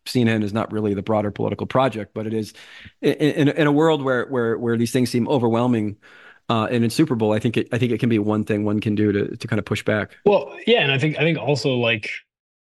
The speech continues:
Speaker 2: you know, the, your piece, my piece, like, these are concrete examples. These are not, this is not media crit-, criticism from ten thousand feet. This is, this is,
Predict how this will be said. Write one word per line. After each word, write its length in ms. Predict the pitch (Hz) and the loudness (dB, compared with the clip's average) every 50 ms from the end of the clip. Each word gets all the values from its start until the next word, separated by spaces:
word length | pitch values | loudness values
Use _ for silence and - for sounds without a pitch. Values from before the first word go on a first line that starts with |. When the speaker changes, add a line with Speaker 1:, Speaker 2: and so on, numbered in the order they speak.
| _ _ _ _ | _ _ _ _
Speaker 2:
you 100 | - 123 | -6 -6
know, 260 | 113 107 117 127 131 - _ | -4 -2 -2 -4 -4 -4 _
the, 260 | 135 117 107 90 - _ _ _ | -6 -6 -6 -6 -12 _ _ _
your 140 | - 131 135 | 2 2 2
piece, 320 | 120 - 135 147 135 - | 4 2 2 2 2 0
my 180 | 131 120 123 131 | 0 0 0 0
piece, 300 | - - 135 135 127 - | 0 0 0 0 0 0
like, 120 | 131 120 | -2 0
these 140 | 101 127 131 | 0 0 0
are 60 | 135 | 0
concrete 720 | - - - - 135 135 135 117 - - 135 131 123 120 - - | -4 -6 -6 -4 -2 -2 -2 -4 -4 -2 0 0 0 0 -2 -4
examples. 420 | 139 117 117 127 131 117 110 107 | -4 -2 0 -2 -2 -2 -4 -6
These 140 | 104 107 104 | -6 -4 -4
are 80 | 117 117 | -2 0
not, 220 | 120 120 120 123 - | 0 0 0 -2 -2
this 120 | - 131 120 | -2 -2 2
is 60 | 127 | 2
not 180 | 131 120 110 110 | 2 2 0 0
media 280 | 120 123 120 123 117 | 0 0 2 2 0
crit-, 400 | 107 - - 127 123 - - _ | 0 0 0 0 0 -2 -4 _
criticism 440 | _ - 143 135 117 - 117 113 104 | _ 0 0 0 2 -2 -4 -6 -6
from 160 | - - 107 | -8 -8 -8
ten 160 | - - 135 | -2 -2 -2
thousand 340 | 123 - 110 110 101 101 95 | 0 0 -2 -2 -6 -6 -8
feet. 420 | - - 196 180 127 123 - - - - - - - - - _ _ | -4 0 2 2 2 2 -2 -8 -18 -18 -18 -18 -20 -20 -20 _ _
This 200 | 143 139 - 139 | 0 0 2 2
is, 480 | 127 123 120 113 104 - - - _ _ | 2 2 2 0 -2 -4 -6 -8 _ _
this 160 | 135 131 120 | -2 0 2
is, 240 | 135 117 110 120 | 0 0 0 -6